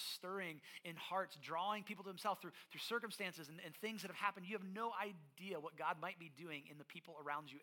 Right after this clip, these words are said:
every single day. Through a circumstance in their life, through something that somebody else has said, through something that they stumbled upon, whatever that looks like. God is moving.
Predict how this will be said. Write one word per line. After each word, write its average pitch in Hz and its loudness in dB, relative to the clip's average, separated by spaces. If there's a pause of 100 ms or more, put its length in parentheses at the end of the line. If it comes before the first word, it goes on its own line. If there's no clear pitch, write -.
every 147 -6
single 147 -6
day. 131 -10 (1500)
Through 143 -6
a - -8
circumstance 170 -4
in 170 -8
their 160 -2
life, 147 2
through 151 -6
something 165 0
that 156 -10
somebody 160 -2
else 147 2
has 147 -4
said, 147 -2
through 139 -6
something 175 -4
that 156 -8
they 175 -4
stumbled 160 -4
upon, 151 0
whatever 151 -6
that 143 -4
looks 135 -10
like. 120 -14 (1600)
God 151 -2
is 131 -8
moving. 143 -8